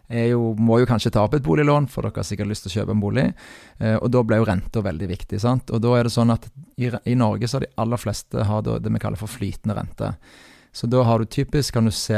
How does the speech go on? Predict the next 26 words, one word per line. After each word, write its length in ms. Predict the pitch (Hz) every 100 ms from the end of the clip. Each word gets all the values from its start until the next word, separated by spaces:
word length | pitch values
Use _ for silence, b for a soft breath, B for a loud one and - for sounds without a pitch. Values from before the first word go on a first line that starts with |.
| 107
på 220 | - 104
hva 120 | 107 107
Norges 300 | 98 104 -
Bank 400 | 107 127 - - -
setter 340 | - 107 - 101
som 140 | 110
rente. 460 | 101 - - 180 202 _ b b b
Hvis 160 | 113 -
den 220 | 110 110
er 20 | 107
null, 300 | 120 185 220 b b b
så 200 | - 135
er 20 |
boliglånsrenten 720 | 120 104 110 120 113 110 110
som 160 | - 104
regel 160 | 101
to 160 | - 90
prosent. 540 | - 90 - - - - _ _ _ _ -
Og 60 | -
det 80 | 156
hadde 160 | 117
vi 60 | 101
en 60 | 104
periode. 380 | 101 101 76 82 - -
Og 80 | 107
nå 140 | 113